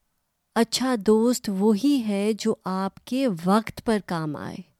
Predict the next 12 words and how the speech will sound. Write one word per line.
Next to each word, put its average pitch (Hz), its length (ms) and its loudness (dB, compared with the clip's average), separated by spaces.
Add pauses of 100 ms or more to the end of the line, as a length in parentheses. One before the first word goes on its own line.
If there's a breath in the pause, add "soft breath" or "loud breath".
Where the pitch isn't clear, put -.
(680)
وقت 247 480 -2 (760)
یعنی 226 520 2 (500)
ٹائم، 208 480 6 (580)
جس 294 480 2
ٹائم 240 380 2
پہ 254 200 -4
آپ 208 480 -2
کو 247 420 2 (400 soft breath)
کسی 240 320 -4
کی 233 180 -2
ضرورت 190 800 2
ہو، 170 280 -2